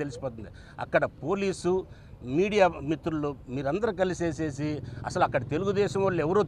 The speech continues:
తెలియకుండా మరి తేవటం అయితే తెచ్చారు, కానీ అక్కడ ఇబ్బందులు ఉన్నోళ్ళని మరి సేవ్ చేయటంలో వాళ్ళు ఫెయిల్ అయ్యారు. నేను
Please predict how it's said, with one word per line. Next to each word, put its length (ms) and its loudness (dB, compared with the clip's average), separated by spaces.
తెలియకుండా 540 0
మరి 120 -2
తేవటం 380 6
అయితే 120 -2
తెచ్చారు, 380 2
కానీ 200 4
అక్కడ 180 -2
ఇబ్బందులు 420 2
ఉన్నోళ్ళని 520 2
మరి 460 -2
సేవ్ 240 2
చేయటంలో 500 0
వాళ్ళు 240 4
ఫెయిల్ 240 2
అయ్యారు. 320 0
నేను 220 -2